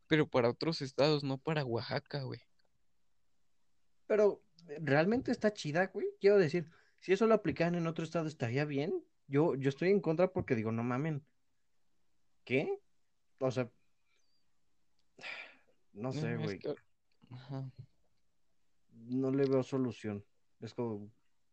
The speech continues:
Speaker 2: o sea, sí, sé, sé que acabamos de hablar de que la obesidad y yo dije que, pues, no mames, es algo malo. Lo dije.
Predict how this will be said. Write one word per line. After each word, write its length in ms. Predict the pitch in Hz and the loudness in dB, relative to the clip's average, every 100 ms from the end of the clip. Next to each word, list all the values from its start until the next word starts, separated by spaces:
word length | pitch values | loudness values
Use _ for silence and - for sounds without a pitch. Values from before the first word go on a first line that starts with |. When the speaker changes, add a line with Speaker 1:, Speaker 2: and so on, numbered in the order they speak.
| _ _ _ _ | _ _ _ _
Speaker 2:
o 80 | 123 | -2
sea, 140 | 139 131 | 0 2
sí, 180 | 143 135 | 2 0
sé, 180 | 147 | -2
sé 180 | 127 139 | -2 0
que 100 | 147 | 2
acabamos 520 | 143 143 139 135 139 | 2 2 4 4 2
de 60 | 131 | 2
hablar 200 | 127 120 | 4 4
de 140 | 120 | 2
que 120 | 120 123 | 0 0
la 100 | 113 | 0
obesidad 520 | 110 110 107 104 104 | -2 -2 0 2 0
y 140 | 107 98 | -4 -4
yo 140 | 107 | -4
dije 240 | 107 117 | -6 -8
que, 140 | 107 107 | -10 -12
pues, 160 | - | -12
no 100 | 107 | -8
mames, 380 | 107 107 104 - | -6 -4 -6 -10
es 180 | 110 - | -18 -12
algo 220 | 113 110 | -8 -4
malo. 280 | 110 107 104 _ _ _ _ - | -4 -4 -8 _ _ _ _ 0
Lo 140 | 127 | 2
dije. 320 | 147 - 110 | 2 0 -6